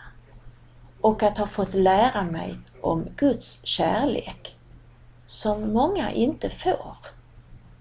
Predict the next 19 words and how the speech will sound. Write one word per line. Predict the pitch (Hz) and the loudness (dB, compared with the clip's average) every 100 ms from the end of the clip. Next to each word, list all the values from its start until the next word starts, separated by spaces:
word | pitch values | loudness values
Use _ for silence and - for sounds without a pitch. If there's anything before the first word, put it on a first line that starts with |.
| - - - - - - - - - - - - - - - - - - - - - - | -20 -20 -20 -20 -20 -20 -20 -20 -20 -20 -18 -14 -8 -6 -6 -10 -12 -14 -14 -18 -20 -8
Det | 180 | -6
betyder | 165 - - 302 202 165 160 | -4 -2 2 4 4 2 0
väldigt | 175 196 202 247 233 180 - | 0 2 4 4 2 0 -2
mycket | 180 - - 202 | -2 -2 -4 -6
för | - 196 | -4 -2
mig | 180 190 - - - - - | 0 -2 -4 -8 -16 -18 -16
att | - | -2
Gud | - 285 - | 4 4 4
finns | - - - - - - - - - - - | -2 -4 -4 -6 -10 -10 -12 -18 -20 -20 -6
och | 165 - - | -6 -6 -8
att | - - | -6 0
jag | 294 - | -2 0
tillhör | 175 214 247 190 180 | 0 0 0 -2 -4
en | - - | -8 -12
kristen | - - - - - - | -8 -6 -6 -8 -12 -6
kyrka." | - - - - - - - - - - - - - - - - - - - - - - - | -4 -2 -4 -10 -16 -18 -18 -18 -18 -20 -20 -20 -20 -20 -20 -20 -20 -20 -20 -20 -20 -20 -10
Några | 196 196 220 196 | -6 -4 -2 -2
ord. | 220 220 262 - - - - | 0 2 0 -4 -16 -20 -14
Tacksam. | - - - - - 196 196 247 | -6 -6 -4 -2 0 0 0 -2